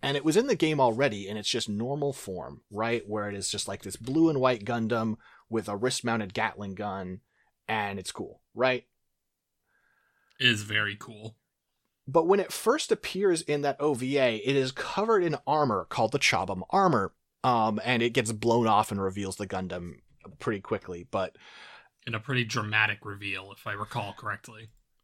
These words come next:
Speaker 1: Totally. Totally. It is like, "Ha ha, we got him," and then, you know, steps out of the smoke, very Dragon Ball Z in that way almost, except for way more horrifying, 'cause then kills people. Um,
Speaker 2: Mm-hmm.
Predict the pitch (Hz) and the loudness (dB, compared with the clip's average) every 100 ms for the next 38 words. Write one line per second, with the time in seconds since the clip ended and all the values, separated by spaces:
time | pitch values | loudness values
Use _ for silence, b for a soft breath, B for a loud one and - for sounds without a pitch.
0 | _ _ - 110 87 65 - _ _ - | _ _ -2 -2 -2 -8 -16 _ _ -4
1 | 127 101 80 78 107 104 104 101 - 127 | -2 -2 -4 -8 -8 -6 -4 -4 -2 4
2 | 147 135 117 110 131 127 110 95 92 92 | 8 8 6 2 4 4 2 -2 -8 -10
3 | 87 - 98 - 90 90 92 - 82 - | -6 -4 -4 -4 -8 -8 -8 -6 -8 -8
4 | 95 90 104 90 90 85 85 101 80 82 | -8 -6 -6 -8 -8 -8 -8 -10 -10 -12
5 | 76 85 76 80 78 78 - 87 110 - | -14 -14 -12 -14 -12 -12 -12 -8 -8 -2
6 | 107 135 196 160 147 135 123 - 113 98 | 0 4 4 4 4 6 6 4 0 0
7 | 98 - 95 101 90 90 - - - - | -6 -8 -6 -6 -8 -12 -12 -14 -12 -16
8 | 82 87 - _ - 160 127 123 104 | -12 -12 -12 _ 2 4 4 4 0